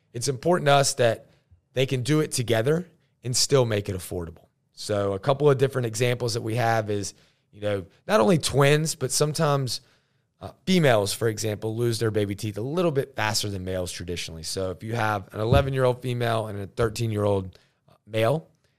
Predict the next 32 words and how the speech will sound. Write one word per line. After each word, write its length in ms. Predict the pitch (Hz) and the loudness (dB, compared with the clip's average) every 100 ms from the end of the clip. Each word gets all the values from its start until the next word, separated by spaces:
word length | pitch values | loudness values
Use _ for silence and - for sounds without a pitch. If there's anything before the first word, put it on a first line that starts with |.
| _ | _
and 80 | 101 | -8
their 120 | 101 | -4
brother 260 | 98 110 113 | 0 2 2
and 100 | 107 | 0
sister, 380 | - 120 123 113 | -2 -2 -2 -2
they 80 | |
wanna 220 | 101 101 101 | -4 -4 -8
get 100 | 101 | -8
the 80 | |
braces 380 | 90 107 101 104 | -4 -4 -2 -6
done 160 | 107 104 | -6 -8
at 60 | |
the 60 | - | -8
same 240 | - 107 | -8 -8
time. 300 | 104 113 110 | -6 -6 -6
They're 80 | 104 | -8
both 340 | 82 101 98 101 | -8 -4 -4 -2
ready 200 | 107 104 | -2 -2
to 60 | |
go, 480 | 98 110 110 107 104 - _ _ _ | -2 0 2 0 -2 -10 _ _ _
but 140 | 101 | -10
mom's 340 | 98 104 104 107 | -4 -2 -2 -6
looking 200 | 101 101 | -8 -8
at 80 | |
it 60 | 95 | -6
going, 320 | 95 92 90 - _ | -6 -6 -8 -14 _
"Man, 320 | 101 107 98 | -8 -6 -4
that's 300 | 92 98 - - _ | -6 -8 -8 -10 _
two 200 | - 127 | -6 -4
big 240 | 120 110 | -2 -2
price 300 | 107 107 101 | -2 -4 -2
tags. 560 | - 92 92 90 - | -4 -4 -6 -8 -10